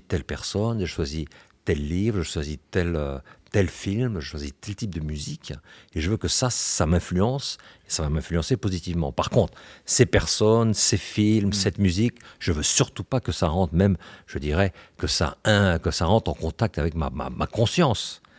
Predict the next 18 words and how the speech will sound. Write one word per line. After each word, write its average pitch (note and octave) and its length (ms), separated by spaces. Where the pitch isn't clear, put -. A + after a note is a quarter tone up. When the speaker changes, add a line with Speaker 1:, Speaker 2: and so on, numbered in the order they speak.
Speaker 1:
Tu - 100
vois, G2 100
c'est-à-dire F2+ 260
que F2 100
c'est - 180
des D#2+ 80
choses - 220
que, E2+ 240
que, D#2 260
qui - 140
doivent E2+ 200
rester F2 300
à G#2+ 40
l'extérieur F2+ 520
de F2 60
mon E2 120
petit - 200
monde. D#2 340